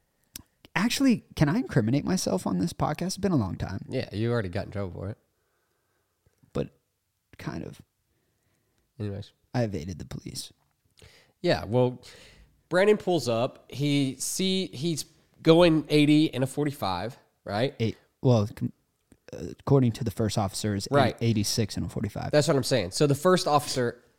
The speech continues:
Speaker 2: like, everybody's done this. You see a cop.
Speaker 1: <laughs> Everybody.
Speaker 2: Not everybody, but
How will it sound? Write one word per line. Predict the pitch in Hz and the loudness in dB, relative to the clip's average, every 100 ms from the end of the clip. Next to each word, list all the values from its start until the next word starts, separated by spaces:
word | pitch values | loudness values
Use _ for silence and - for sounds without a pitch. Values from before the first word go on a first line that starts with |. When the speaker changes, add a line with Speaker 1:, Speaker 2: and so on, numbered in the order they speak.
| _ | _
Speaker 2:
like, | 131 123 - - _ _ _ - | 0 0 -4 -20 _ _ _ 0
everybody's | 185 170 156 127 104 | 2 4 4 2 0
done | 117 90 | -4 -4
this. | - - - - | -10 -16 -14 -8
You | 135 | -4
see | - 190 | 2 2
a | 180 | 8
cop. | 165 143 147 - - | 8 8 4 -2 -4
Speaker 1:
<laughs> | |
Everybody. | - 254 214 190 147 - - | 6 6 10 10 8 4 6
Speaker 2:
Not | 165 170 | 8 8
everybody, | 165 151 131 120 | 6 4 4 4
but | 143 139 | 4 2